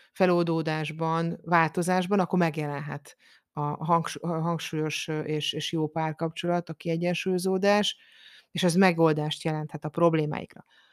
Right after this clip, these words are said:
Hozzáteszem, hogy ez, mm, sokszor egy hosszú folyamat, tehát, ö, ha elindultok, mert nektek, ne adj Isten, ilyen problémátok van,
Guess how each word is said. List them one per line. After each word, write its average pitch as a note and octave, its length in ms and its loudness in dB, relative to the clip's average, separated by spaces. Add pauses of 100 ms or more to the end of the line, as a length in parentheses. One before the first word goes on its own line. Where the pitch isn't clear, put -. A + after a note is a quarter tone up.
(160)
Hozzáteszem, F#3 720 4
hogy E3 480 -2
ez, E3 360 0 (640)
mm, D#3+ 440 -2 (1040)
sokszor F3+ 300 0
egy E3 80 -2
hosszú E3+ 300 0
folyamat, D#3 680 -4
tehát, D#3+ 540 -6
ö, E3 260 0 (960)
ha - 240 2
elindultok, F#3 840 6
mert E3 280 2
nektek, - 680 -2
ne E3+ 180 4
adj D3+ 180 0
Isten, D3 260 -6
ilyen D3 180 -6
problémátok D3 720 -4
van, - 300 -6